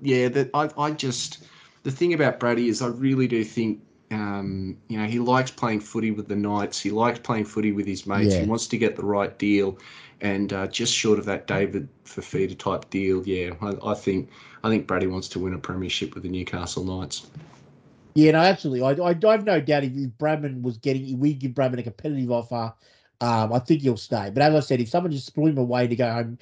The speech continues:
Speaker 2: to go, to go home, to go to Queensland where he'll also be near his family, that would be a game changer.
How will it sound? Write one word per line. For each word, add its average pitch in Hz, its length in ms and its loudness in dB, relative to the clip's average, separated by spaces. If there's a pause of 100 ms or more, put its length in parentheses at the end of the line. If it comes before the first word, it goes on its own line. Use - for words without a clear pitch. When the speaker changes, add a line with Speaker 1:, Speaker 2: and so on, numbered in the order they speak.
(160)
Speaker 2:
to 147 60 6
go, 143 140 10
to 120 120 -2
go - 80 -2
home, 110 180 0
to 95 60 -14 (220)
go 147 80 6
to 135 80 4
Queensland 135 540 2
where 123 100 2
he'll 127 80 4
also 131 160 0
be 117 120 -2
near 123 140 0
his 113 120 -4
family, 147 500 0 (220)
that 131 200 0
would 123 120 0
be 120 160 4
a 113 80 0
game 123 280 2
changer. 175 560 -2